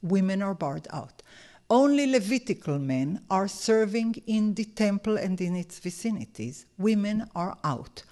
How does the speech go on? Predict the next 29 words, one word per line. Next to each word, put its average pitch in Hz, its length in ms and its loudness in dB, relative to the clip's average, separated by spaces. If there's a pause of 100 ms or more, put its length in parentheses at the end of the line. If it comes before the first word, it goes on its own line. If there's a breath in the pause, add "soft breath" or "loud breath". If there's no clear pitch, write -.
(340 loud breath)
They 202 120 4
are 226 100 6
never 208 320 2
part 214 400 0
of - 160 -12
it." - 320 -10
In 226 360 2
the 208 120 2
Dead 233 380 0
Sea 220 240 -4
Scrolls, 139 720 -6
we 226 120 -2
found 233 400 -2
the 233 100 0
explanation. 226 960 -4 (420 loud breath)
Angels 277 580 0
are 240 100 -2
present 170 680 -6 (100)
only 208 580 2
when 175 200 -2
there 180 180 -2
is 151 380 -8
complete 170 640 -6
purity. - 560 -6 (380 loud breath)
Women 277 440 0
who 226 180 0
are 208 220 2
impure 220 600 -2
by 147 380 -6